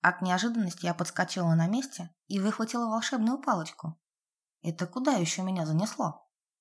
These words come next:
Высунувшись в окно, убедилась, что экипаж по-прежнему катится по главной дороге. Мертвый лес остался позади, сменившись полем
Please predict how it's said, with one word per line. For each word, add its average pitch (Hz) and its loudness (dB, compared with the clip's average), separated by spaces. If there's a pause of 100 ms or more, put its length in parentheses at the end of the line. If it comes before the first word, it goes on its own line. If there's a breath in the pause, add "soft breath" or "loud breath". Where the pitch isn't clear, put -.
(560)
Высунувшись 214 -2
в - -2
окно, - -2
убедилась, 175 0
что - -6
экипаж 262 -4
по-прежнему 196 0
катится 269 -4
по 180 -4
главной 254 2
дороге. 185 -2 (200)
Мертвый 202 0
лес 302 -4
остался 247 -2
позади, 165 0
сменившись 185 -4
полем 262 -2